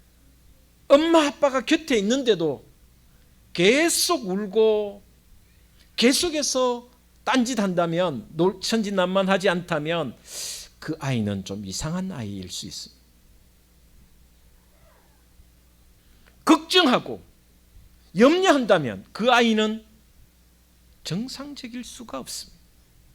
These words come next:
그래서 주님은 염려를 믿음의 문제로 보셨다라는 거죠.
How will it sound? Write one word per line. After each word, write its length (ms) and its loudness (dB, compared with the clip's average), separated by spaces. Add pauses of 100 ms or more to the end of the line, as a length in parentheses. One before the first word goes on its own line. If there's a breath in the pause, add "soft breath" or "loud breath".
(1700 loud breath)
그래서 300 4
주님은 520 0 (1800)
염려를 580 -6 (1000)
믿음의 540 0
문제로 440 -8
보셨다라는 540 -12
거죠. 160 -20